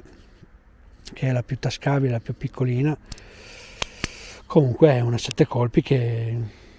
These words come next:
ti dà, ti dà modo di, comunque, di sentirti un pochino più protetto o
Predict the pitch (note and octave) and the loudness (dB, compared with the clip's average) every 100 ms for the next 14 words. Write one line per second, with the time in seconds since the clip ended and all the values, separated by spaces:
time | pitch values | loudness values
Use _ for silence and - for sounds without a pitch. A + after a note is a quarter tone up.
0 | - - B2+ B2+ A#2+ - - - - - | -16 -6 -2 0 -2 -4 -10 -12 -16 -10
1 | A#2+ C3 B2 D3 D3+ B2+ C3+ - - - | -4 -2 2 4 4 2 -4 -8 -16 -6
2 | B2+ C3 C3 - C3 D3 B2+ C3+ A#2+ C3+ | -4 -2 -2 -4 -4 -4 -2 -4 -4 -2
3 | D3+ C3+ C#3 B2+ C3+ C3 B2 - D#3+ - | 0 0 -2 -2 -2 -2 -4 0 0 0
4 | - - - F3+ - | -14 -18 -4 2 2